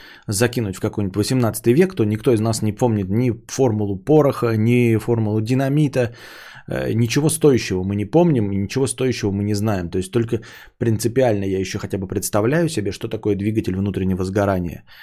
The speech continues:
Но с той точностью, эм, отлития металла я не думаю, что я могу предложить, как сделать вн-, двигатель внутреннего сгорания. Конечно, могу там потратить двадцать пять лет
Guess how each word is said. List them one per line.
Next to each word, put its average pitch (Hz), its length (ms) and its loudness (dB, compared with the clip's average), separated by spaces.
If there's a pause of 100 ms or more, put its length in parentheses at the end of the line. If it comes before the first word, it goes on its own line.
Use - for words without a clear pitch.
(300)
Но 110 300 2
с 110 100 -4
той 123 220 6
точностью, 113 600 0
эм, - 1600 -8
отлития 113 460 0
металла 160 640 2 (160)
я 101 280 -2
не 110 120 0
думаю, 113 260 2
что - 160 -6
я 95 80 -2
могу 98 200 -2
предложить, 95 520 -2 (460)
как 98 200 -2
сделать 98 380 0
вн-, 104 180 -2
двигатель 101 420 -4
внутреннего 92 420 -2
сгорания. 90 460 -2
Конечно, 120 380 0
могу 113 520 0
там 98 260 -2
потратить 104 400 -2
двадцать 101 400 -2
пять 90 220 -2
лет 135 260 2